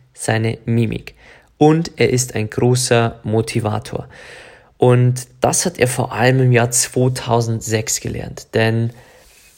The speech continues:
Klopp hat damals bei der W M zweitausendsechs in Deutschland gelernt, wie weit dich Motivation wirklich tragen kann. Dass dich wirklich Motivation auch mal über eine taktische Schwäche oder eine fehlende Fähigkeit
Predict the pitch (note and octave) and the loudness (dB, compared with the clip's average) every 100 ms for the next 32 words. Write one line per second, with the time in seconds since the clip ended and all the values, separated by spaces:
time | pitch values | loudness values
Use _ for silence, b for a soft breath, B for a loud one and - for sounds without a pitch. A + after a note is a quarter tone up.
0 | _ - D3+ D#3+ D#3 - A#2+ C#3+ D#3 D3+ | _ -4 -2 0 -2 0 0 2 2 2
1 | - - - _ _ _ _ - A#2+ B2 | -2 -8 -12 _ _ _ _ 0 2 4
2 | B2+ B2 C#3 D3+ D3 - - C3 B2 A#2 | 4 2 0 -2 -6 -12 -4 0 0 2
3 | A#2 C3 - - C#3 C3+ B2+ B2+ C3 B2+ | 0 0 -2 -2 2 6 4 4 2 2
4 | B2 - - A#2+ A#2+ A#2 A#2+ A#2 - A#2+ | 0 -8 -4 0 2 2 0 -2 -8 -4
5 | C3 C3+ B2+ A2+ A#2+ B2+ B2+ - A#2+ - | -2 -2 -6 -2 2 2 0 -4 -6 -2
6 | A#2+ A#2+ G#2+ G#2 - - A#2+ A#2+ - A#2 | -4 -2 -4 -4 -2 2 2 2 0 -2
7 | A#2 A#2 A2 - _ - A#2 A2 G#2 - | 0 0 -2 -4 _ -8 -4 -2 -4 -6
8 | A#2+ A#2+ B B B B B B2+ C3 B2+ | -6 -8 B B B B B 0 0 0
9 | C#3 E3 C#3 C3 C3+ - A#2+ - C#3 B2+ | 2 0 0 0 0 0 -2 2 2 2
10 | - C#3+ - C#3+ C3+ B2+ C#3+ D3+ D3 C#3 | 2 2 2 0 0 -2 -4 0 2 0
11 | C#3 A#2 A#2+ - C3 - B2+ - - B2 | -2 -2 -2 -4 -8 -6 -6 -6 -2 0
12 | A#2+ B2 B2 - C#3+ D#3 B2 - B B | 0 -2 -4 0 2 4 2 0 B B
13 | B B - A2+ A2 - C3 C3 B2+ B2 | B B -4 -2 -2 -4 0 2 4 2
14 | A#2+ A#2+ A#2 A#2+ - A#2+ A2+ | 2 2 2 2 -4 -4 -4